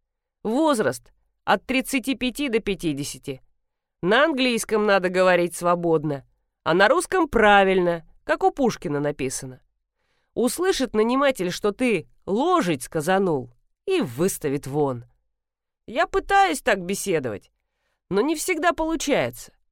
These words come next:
Ещё надо владеть всякими боевыми приёмами. Да, есть охрана — но и водитель обязан в случае нападения на пассажира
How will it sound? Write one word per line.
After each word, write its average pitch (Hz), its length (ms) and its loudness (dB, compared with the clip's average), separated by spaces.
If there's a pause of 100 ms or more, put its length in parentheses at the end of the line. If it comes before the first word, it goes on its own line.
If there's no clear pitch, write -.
(800)
Ещё 214 440 0
надо 285 280 0
владеть 233 460 0
всякими 247 640 0
боевыми 247 640 0
приёмами. 196 800 -2 (760)
Да, 165 260 0
есть 180 400 -2
охрана — 285 600 -2 (380)
но 160 200 2
и 190 100 4
водитель 302 560 0
обязан 180 460 0
в - 60 -10
случае 202 420 0
нападения 208 640 2
на 185 100 2
пассажира 269 760 0